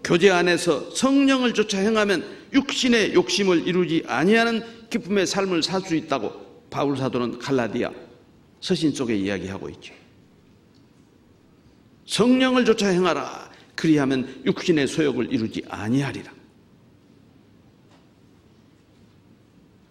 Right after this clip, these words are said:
여러분 마음속에 "하, 하계 수양에 가고 싶다. 가야겠다. 모시고 가고 싶다."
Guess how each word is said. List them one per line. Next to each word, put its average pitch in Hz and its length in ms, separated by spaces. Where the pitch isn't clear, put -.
여러분 135 320
마음속에 110 560
"하, - 380
하계 156 160
수양에 131 300
가고 117 260
싶다. - 420
가야겠다. - 560
모시고 196 420
가고 165 200
싶다." - 300